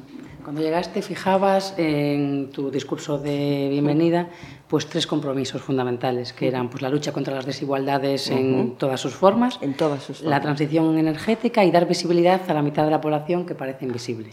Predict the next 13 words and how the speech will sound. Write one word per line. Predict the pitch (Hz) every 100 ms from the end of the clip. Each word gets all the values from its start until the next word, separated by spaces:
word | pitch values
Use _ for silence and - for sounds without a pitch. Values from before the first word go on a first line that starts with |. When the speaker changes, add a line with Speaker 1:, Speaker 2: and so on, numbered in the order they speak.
| -
Speaker 2:
Sí, | - 185
señor. | 135 123 120 - -
Speaker 1:
Eh, | 175 160 151
¿los | 156 156 156 156 151
has | 170
cumplido, | - 175 185 180 165
al | 160
menos | 165
en | 160
parte? | 160 175 - -
Speaker 2:
Lo | 180 175
he | 202
intentado. | 240 233 160 151 156 151 127